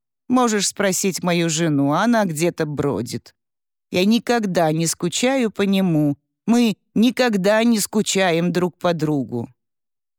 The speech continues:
«Хочешь, я поищу?» «Наверное, стоит поискать вместе», говорит Стефан. «Я не против признаться, что волнуюсь.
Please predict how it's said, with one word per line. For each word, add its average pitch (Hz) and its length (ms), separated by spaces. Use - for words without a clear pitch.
«Хочешь, - 600
я 180 240
поищу?» 143 720
«Наверное, 180 840
стоит 185 520
поискать 180 680
вместе», 165 840
говорит 165 380
Стефан. 151 540
«Я 233 220
не 220 120
против 185 500
признаться, 185 720
что 165 260
волнуюсь. 139 920